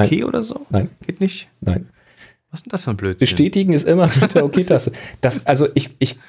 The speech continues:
Speaker 1: kann mir nur vorstellen, dass das nicht so gemeint ist, sondern dass man
Speaker 2: Ist
Speaker 1: da
Speaker 2: nicht
Speaker 1: irgendwo was
Speaker 2: durchdacht auf jeden
Speaker 1: vergessen hat.
Speaker 2: Fall.
Speaker 1: Also irgendjemand hat das nicht ausprobiert oder es ist ein Bug in der Firmware. Anders kann ich das nicht interpretieren. Das kann keine Absicht sein.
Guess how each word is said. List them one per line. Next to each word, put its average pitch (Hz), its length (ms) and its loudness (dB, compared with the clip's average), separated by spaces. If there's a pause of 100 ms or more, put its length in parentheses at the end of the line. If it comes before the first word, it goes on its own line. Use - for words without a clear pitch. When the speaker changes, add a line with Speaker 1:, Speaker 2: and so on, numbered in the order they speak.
(120)
Speaker 1:
kann 190 320 2
mir 190 120 4
nur 151 140 4
vorstellen, 135 520 2
dass 120 200 -2
das 120 280 -2
nicht 117 520 2
so 117 280 0
gemeint 104 680 2
ist, - 540 -6
sondern 98 300 2
dass 113 220 0
man 123 100 2
Speaker 2:
Ist 113 100 2
Speaker 1:
da 131 60 4
Speaker 2:
nicht 110 120 0
Speaker 1:
irgendwo 127 280 4
was 120 260 2
Speaker 2:
durchdacht - 60 -4
auf 117 60 -2
jeden 117 120 0
Speaker 1:
vergessen 98 400 0
hat. 82 160 -4
Speaker 2:
Fall. 87 180 -8 (280)
Speaker 1:
Also 117 180 4
irgendjemand 147 400 4
hat 135 120 2
das 127 120 2
nicht 117 180 0
ausprobiert 117 680 2
oder 101 160 4
es 95 100 -2
ist - 160 -2
ein 95 120 2
Bug 92 200 0
in 90 100 2
der 92 100 4
Firmware. 92 520 2
Anders 104 300 2
kann 117 180 -2
ich 117 120 0
das - 180 2
nicht 107 160 2
interpretieren. 110 600 2
Das - 260 -2
kann 143 380 0
keine 113 400 0
Absicht 127 440 0
sein. 87 340 -2